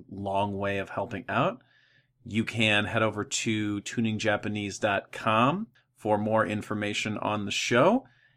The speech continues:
And yeah, just, there's all kinds of avenues. Just tell any of your friends that love anime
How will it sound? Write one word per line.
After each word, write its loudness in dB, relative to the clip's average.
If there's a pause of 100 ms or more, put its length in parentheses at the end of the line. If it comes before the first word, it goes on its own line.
(260)
And 6
yeah, 8
just, 0
there's 4
all 8
kinds 2
of 6
avenues. 6
Just -4
tell 4
any 2
of 0
your 4
friends -2 (340)
that 0
love 6
anime 2